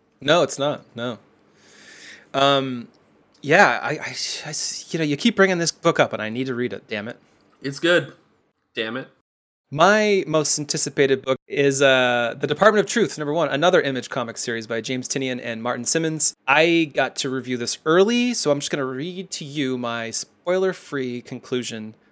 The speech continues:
Speaker 1: which was a ten out of ten review, which I do not give out very often. I probably give out four ten out of tens a year.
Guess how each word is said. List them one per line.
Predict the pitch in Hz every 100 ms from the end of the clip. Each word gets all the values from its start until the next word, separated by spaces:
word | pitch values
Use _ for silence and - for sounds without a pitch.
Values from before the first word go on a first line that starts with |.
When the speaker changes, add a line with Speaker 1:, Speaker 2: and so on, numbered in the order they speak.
| _
Speaker 1:
which | - 127 -
was | 123
a | 120
ten | - 151
out | 139
of | 135
ten | 135 123
review, | 117 120
which | 120
I | 120
do | 123
not | 143 139
give | 127
out | 110 110
very | 110
often. | 107 - 110 110 _ -
I |
probably | - 131
give | 123 113
out | 107 - _ _
four | _ - - 117 117 127 147
ten | 151 170
out | 170
of | 170
tens | 180 180
a | 190
year. | 202 214